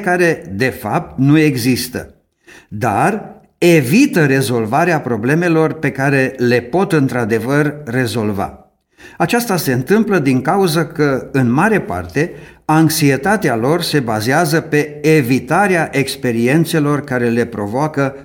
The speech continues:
anxietate. Terapeutul poate să vă ajute să deveniți o persoană capabilă să rezolve probleme în mod practic și productiv, ceea ce vă va permite să vă simțiți mai sigur și mai încrezător în legătură cu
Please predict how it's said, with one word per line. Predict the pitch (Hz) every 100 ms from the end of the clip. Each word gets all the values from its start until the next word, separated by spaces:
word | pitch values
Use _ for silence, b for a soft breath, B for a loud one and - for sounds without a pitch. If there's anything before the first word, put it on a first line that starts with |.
| -
anxietate. | - 127 120 - 113 107 104 90 80 - _ _ _
Terapeutul | - 175 156 131 131 220 214 190
poate | - 180 190 156
să | 147
vă | 127 110
ajute | 101 104 180 180
să | 151 135
deveniți | 117 113 107 143 151
o | 127
persoană | 104 101 123 135 123
capabilă | - 87 - 170 190 202 190
să | -
rezolve | 139 127 110 139 147 131
probleme | 117 113 101 135 156 151 -
în | 127 123
mod | 113
practic | 101 - 117 156 - 143
și | - -
productiv, | 127 117 104 95 - 180 220 220 - B B B B
ceea | - 269 254
ce | 233 208
vă | 160 165 160 - -
va | 117 160
permite | 180 156 131 113 135 196 196 196 190 -
să | - 180
vă | 160
simțiți | 151 143 139 143 160 131
mai | 127 104
sigur | - - 147 151 175 226 220 B B
și | - 214
mai | 196 175
încrezător | 160 143 120 113 - 175 180 -
în | 151
legătură | 139 123 117 139 185 175
cu | 147 160 170